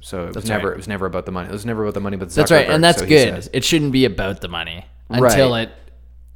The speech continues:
Speaker 2: is offered.
Speaker 1: Well, and money's not my greatest motivator in life at all, but
Speaker 2: No.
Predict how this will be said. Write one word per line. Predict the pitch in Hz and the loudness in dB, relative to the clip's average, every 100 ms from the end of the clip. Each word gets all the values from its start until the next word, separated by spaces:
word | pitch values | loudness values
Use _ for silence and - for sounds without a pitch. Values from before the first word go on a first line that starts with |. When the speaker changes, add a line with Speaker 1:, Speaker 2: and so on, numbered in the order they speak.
| - - | -20 -12
Speaker 2:
is | 120 98 | -8 -6
offered. | 85 - - | -6 -8 0
Speaker 1:
Well, | 247 | 4
and | 226 214 | 4 4
money's | 254 277 254 | 2 0 -2
not | 190 156 | 0 2
my | 156 | 0
greatest | 135 147 139 147 | 2 0 0 -4
motivator | 135 131 123 117 | -2 0 -2 -2
in | 113 | -4
life | 110 104 - - - - - - - - - | -4 -6 -8 -20 -20 -20 -20 -20 -20 -20 -6
at | 120 | 0
all, | 120 143 135 85 82 - | 2 4 4 0 -8 -2
but | 123 117 | 2 2
Speaker 2:
No. | 107 | 0